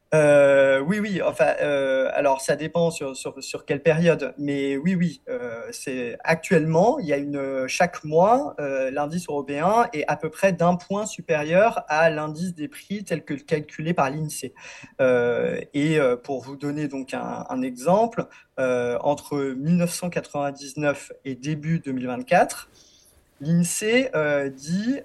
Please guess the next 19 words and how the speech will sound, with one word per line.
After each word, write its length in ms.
euh, 1080
euh, 640
que, 120
euh, 580
donne 240
une, 200
une 100
hausse 240
de 80
pouvoir 460
d'achat 340
supérieure 720
de 100
cinq 420
points 380
à 120
ce 100
que 120
donne, 460